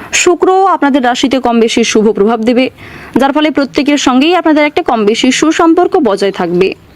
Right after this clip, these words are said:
যারা নতুন কোনো জিনিস কেনাকাটার পরিকল্পনা করছিলেন, তাদের জন্য আজকের সময়টা বেশ ভালো হবে। আজকের দিনে অনেকেই কিন্তু আপনাকে বিভিন্ন রকম নেশাদ্রব্য জিনিস থেকে মুক্তি পাওয়ার জন্য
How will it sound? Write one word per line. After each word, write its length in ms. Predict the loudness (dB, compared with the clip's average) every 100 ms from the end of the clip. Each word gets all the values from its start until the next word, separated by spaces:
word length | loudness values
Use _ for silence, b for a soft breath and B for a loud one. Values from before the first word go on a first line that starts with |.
| -20 -20 B B B B 0
যারা 220 | 2 2
নতুন 260 | 2 2 2
কোনো 180 | 2 2
জিনিস 260 | 4 2 2
কেনাকাটার 420 | 0 0 0 0
পরিকল্পনা 520 | 0 0 0 0 0 2
করছিলেন, 420 | 2 2 2 2 0 B B B -4
তাদের 240 | 0 0
জন্য 200 | 2 4 2
আজকের 300 | 0 0 0
সময়টা 380 | 0 0 0 0
বেশ 180 | 0 0
ভালো 260 | 0 0 -2
হবে। 240 | 0 -2 -4 -12 -20 -20 B B B B B -6
আজকের 320 | -6 0 2
দিনে 160 | 2 2
অনেকেই 400 | 2 2 2 2
কিন্তু 200 | 2 2
আপনাকে 280 | 2 0 2
বিভিন্ন 280 | 2 4 4
রকম 200 | 2 2 2
নেশাদ্রব্য 560 | 2 2 0 2 2 2
জিনিস 220 | 2 0
থেকে 220 | 0 0 2
মুক্তি 320 | 2 2 -2
পাওয়ার 240 | 0 0 0
জন্য 340 | 2 2 0